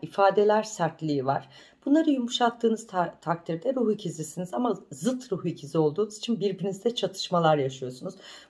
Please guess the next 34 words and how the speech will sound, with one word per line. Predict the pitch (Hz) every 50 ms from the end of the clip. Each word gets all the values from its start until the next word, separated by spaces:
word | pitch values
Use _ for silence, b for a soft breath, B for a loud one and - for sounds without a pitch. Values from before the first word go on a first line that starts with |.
| B
Bunları | - 269 285 294 277 233
bir | 233
o-, | 180 156 156 - - - - _ _
öğrenmek | 165 165 156 151 147 143 151 151 147 147 147 -
lazım. | 143 127 131 127 - 175 180 -
Sizde | - - 202 190 170 - 190 170
de | 175
hata | 143 147 143 - - 123 123
var, | 123 - -
onda | - 190 196 180 190 170
da | 175 151
hata | 147 139 - 147 123 117 -
var. | - 226 B B B B B B B _ -
Birlikte | 269 277 269 277 285 294 - 302 294
aşabilirsiniz | 262 254 - 277 269 226 254 277 277 269 - - 175 175 170 - -
ama | - - 214 208
ikiniz | - - - 226 233 226 -
de | 220
çok | 208 - - - -
inatçı | 220 208 175 175 170 - - 180
olduğunuz | 180 170 180 196 190 202 196 202 -
için | - - 160
ve | 143 131
özgür | 139 147 139 - 202
ruhlu | 208 185 202 185 - - - 151
olduğu | 151 147 131 - 147
için | 143 135 - - - 220
de | 214 -
aşamıyorsunuz. | - 170 - - 190 170 143 113 107 - - - 165 214 220 B B B B B B B B B B B _
Belki | - 254 - - - 220
ilişki | 190 170 - - - 185
terapisti | - - 147 131 131 131 - - - - 196 - - -
iyi | - 196 170 147
gelebilir. | - 131 117 117 107 - - - 156 170 - - -